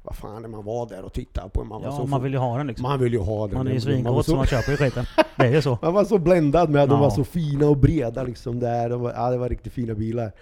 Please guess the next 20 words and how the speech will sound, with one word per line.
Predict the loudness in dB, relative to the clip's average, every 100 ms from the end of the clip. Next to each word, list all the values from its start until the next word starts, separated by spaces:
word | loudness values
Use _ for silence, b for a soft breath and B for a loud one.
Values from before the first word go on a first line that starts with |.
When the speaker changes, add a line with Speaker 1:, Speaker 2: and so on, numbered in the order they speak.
| B B B B
Speaker 1:
Men, | -2 2 2 0
eh, | -4 -6 -14 -16 -14 -12 2
vad | 4
jag | 4 2
gjorde | 0 0 0
var | 0
ju | 0
nämligen, | 0 -2 -2 0 -2
eh, | -2
jag, | -4 -2 -2
jag, | -2 -2 -2 -6 -8
jag | -6 -4 -2
skickade | -2 -2 -4 -6 -4
ju | -4
meddelande | -4 -4 -4 -6 -8 -8 -6
till, | -4 -6 -4
till | -6 -6
ägarna | -6 -4 -4 -4 -2
på | -2
garaget. | -2 -4 -6 -8 -8